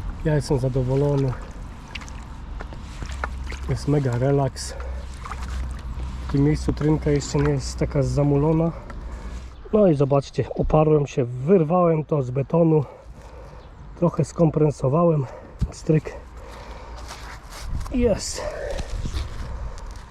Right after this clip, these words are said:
Spójrzcie, jaki zdrowy kawał pręta zbrojeniowego. Wkurzyłem się, patrzcie, jeszcze jeden zabieg i beton puszcza.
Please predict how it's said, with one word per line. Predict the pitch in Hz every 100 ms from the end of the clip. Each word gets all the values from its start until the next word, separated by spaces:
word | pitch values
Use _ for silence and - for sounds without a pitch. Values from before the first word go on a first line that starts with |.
| - - - - - - - - - - - - - - - - - - - - -
Spójrzcie, | - - 139 123 -
jaki | 127 - 120 - - - - - - - - - - - 147
zdrowy | 123 147 160 135 123
kawał | - 135 139 127 117 - - -
pręta | - 180 165 127
zbrojeniowego. | 113 - 117 131 135 127 117 120 113 - - - - - - - - - - - -
Wkurzyłem | 143 135 151 131
się, | 127 139
patrzcie, | - 127 - 117
jeszcze | 123 -
jeden | 139 127 120
zabieg | 117 151 143 143 135 160 160
i | 123 - - - -
beton | 131 147 - 131
puszcza. | - 185 - - 156